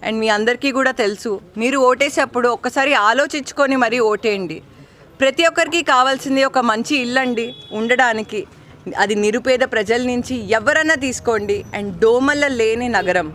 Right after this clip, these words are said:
కానీ ఈరోజు నెల్లూరు తీసుకుంటే చాలా అంటే చాలా దోమలు ఉన్నాయి.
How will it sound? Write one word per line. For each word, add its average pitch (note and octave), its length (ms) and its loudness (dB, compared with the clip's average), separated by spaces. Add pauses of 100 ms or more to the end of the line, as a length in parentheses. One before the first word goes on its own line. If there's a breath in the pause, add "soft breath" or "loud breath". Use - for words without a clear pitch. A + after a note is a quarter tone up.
(120)
కానీ B3 260 0
ఈరోజు C4+ 300 2
నెల్లూరు B3+ 440 0
తీసుకుంటే C4+ 640 -2 (380)
చాలా B3 280 4
అంటే D#4 180 0
చాలా C4+ 380 2
దోమలు B3+ 340 0
ఉన్నాయి. G#3 220 -4